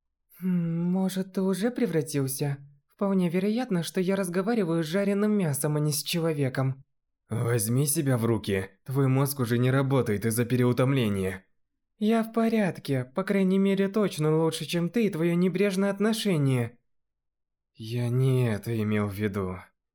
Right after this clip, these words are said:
Сайто сдался, осознав, что её отношение к нему ничуть не изменилось. Куда пропала та Акана, которая, плача горькими слезами,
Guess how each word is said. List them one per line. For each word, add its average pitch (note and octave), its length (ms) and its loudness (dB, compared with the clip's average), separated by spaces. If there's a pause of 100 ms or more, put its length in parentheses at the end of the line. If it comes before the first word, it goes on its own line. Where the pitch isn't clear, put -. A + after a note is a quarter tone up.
(440)
Сайто E3 520 -2
сдался, C3+ 560 -2
осознав, G2 500 -2
что - 160 -4
её G2 180 0
отношение G2 560 -2
к - 80 -8
нему A2 540 0
ничуть F#3+ 360 -2
не D#3+ 120 0
изменилось. F#2+ 760 -2 (280)
Куда F3 340 0
пропала F#2+ 460 0
та G2 180 0
Акана, G2 500 -4 (180)
которая, C3+ 380 -2
плача C3+ 440 -4
горькими G#2 420 -2
слезами, G#2 680 -2